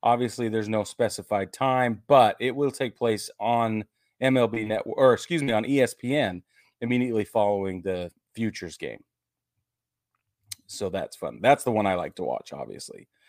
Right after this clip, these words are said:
Then Sunday, July ninth through the eleventh, which is Tuesday, the M L B draft will take place. And they're going to make sure that they televise at least the first two rounds.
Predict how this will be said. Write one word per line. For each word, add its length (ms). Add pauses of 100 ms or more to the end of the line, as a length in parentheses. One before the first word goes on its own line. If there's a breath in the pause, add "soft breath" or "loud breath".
(420 soft breath)
Then 540
Sunday, 600
July 420
ninth 560 (120)
through 400
the 180
eleventh, 840 (280)
which 140
is 120
Tuesday, 500 (640)
the 140
M 160
L 100
B 140
draft 680 (120)
will 180
take 340
place. 560 (500)
And 120
they're 120
going 280
to 120
make 220
sure 400
that 260
they 200
televise 800
at 80
least 400
the 80
first 400
two 180
rounds. 720